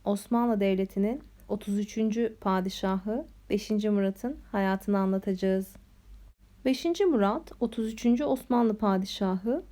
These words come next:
ve yüz on ikinci İslam halifesidir. Babası Abdülmecit, annesi ise Şevkefsa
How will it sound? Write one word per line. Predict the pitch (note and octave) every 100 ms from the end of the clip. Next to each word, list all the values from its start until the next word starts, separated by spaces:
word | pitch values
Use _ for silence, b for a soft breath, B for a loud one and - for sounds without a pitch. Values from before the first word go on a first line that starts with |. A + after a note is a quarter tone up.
| -
ve | G#3+
yüz | G#3 G#3
on | C4+
ikinci | C#4 - A3+ A3+
İslam | C#4+ B3+ - A#3 A3+
halifesidir. | G#3 G#3 G3+ G3 G3 F#3+ G3+ - b b b b b -
Babası | A#3 C4+ C4+ F#4 F#4
Abdülmecit, | G#3 F#3+ F#3+ F#3+ F#3 B3 D#4 - - -
annesi | D#4+ E4+ C#4+ -
ise | G#3 G3+ C4 D#4+ G4 - -
Şevkefsa | - C4+ C4 - C4+ C4+ - D4